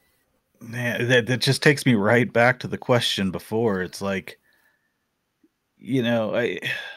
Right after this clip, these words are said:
everybody on this, uh, podcast right now, I feel is a, a thoughtful person that cares about animals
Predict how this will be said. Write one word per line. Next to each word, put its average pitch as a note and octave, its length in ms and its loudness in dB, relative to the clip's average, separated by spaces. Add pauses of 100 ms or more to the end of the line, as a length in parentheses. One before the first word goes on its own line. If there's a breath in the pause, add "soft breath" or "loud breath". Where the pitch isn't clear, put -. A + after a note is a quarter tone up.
(180 loud breath)
everybody C3+ 920 0 (120)
on A#2 200 -6
this, - 400 -12 (680)
uh, F#2+ 240 -8
podcast A2 560 -4
right G#2 240 -6
now, A2 540 -4 (180)
I B2+ 240 -2
feel G#2+ 480 -6
is G2 220 -10
a, E2+ 380 -12
a F2+ 120 -12 (160)
thoughtful A2+ 480 -8
person F#2+ 800 -12
that D#2 120 -14 (220)
cares G#2 460 -6
about F2+ 420 -8
animals F2 540 -14